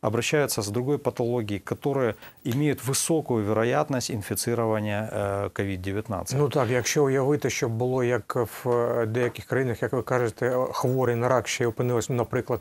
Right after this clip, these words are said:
Speaker 2: в відділенні в тій ж інфекціонці, це було б, м, м,
Speaker 1: Абсолютно
Speaker 2: найпоганіше.
Speaker 1: точно. Поэтому это, а, это один из основных принципов, который мы сегодня просто
Speaker 2: <clears throat>
Speaker 1: имеем, да, и который является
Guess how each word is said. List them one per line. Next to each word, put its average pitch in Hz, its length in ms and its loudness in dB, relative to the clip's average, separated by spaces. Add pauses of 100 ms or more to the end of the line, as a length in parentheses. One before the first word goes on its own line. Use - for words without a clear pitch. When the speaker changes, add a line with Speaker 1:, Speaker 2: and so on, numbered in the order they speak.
(120)
Speaker 2:
в 107 80 -4
відділенні 117 460 0
в - 400 -14
тій 120 160 0
ж 110 160 -4
інфекціонці, 135 640 -2
це - 140 -2
було 120 220 0
б, 107 60 -6 (180)
м, 135 60 -8
м, 127 320 -8 (480)
Speaker 1:
Абсолютно 131 380 2
Speaker 2:
найпоганіше. 117 260 4
Speaker 1:
точно. 113 280 0
Поэтому 135 400 2
это, - 300 -2
а, 135 220 0
это 139 260 0 (100)
один 135 280 0
из 110 220 0
основных 131 460 -2
принципов, 143 540 -2
который 117 300 0
мы 117 260 0 (100)
сегодня 113 540 0
просто 113 360 -2
Speaker 2:
<clears throat> 113 120 -4
Speaker 1:
имеем, 110 380 0
да, 120 140 0
и 104 60 0
который 117 360 -2
является 127 520 0